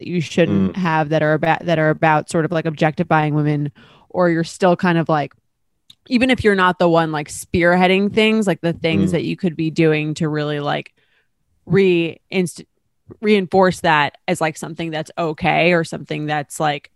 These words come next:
Speaker 1: part of just commonplace. Um, and I think that's where it gets,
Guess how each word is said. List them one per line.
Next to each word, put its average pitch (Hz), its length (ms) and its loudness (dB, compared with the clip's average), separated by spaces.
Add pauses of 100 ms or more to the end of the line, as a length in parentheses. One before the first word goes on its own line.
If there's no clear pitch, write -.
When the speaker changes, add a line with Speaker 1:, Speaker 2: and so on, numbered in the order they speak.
Speaker 1:
part 156 220 2
of 147 160 -4
just - 220 -8
commonplace. 165 840 -2 (300)
Um, 175 280 2
and 165 120 -2
I 180 60 2
think 202 200 0
that's 160 300 4
where 151 160 0
it 151 80 -4
gets, - 480 -4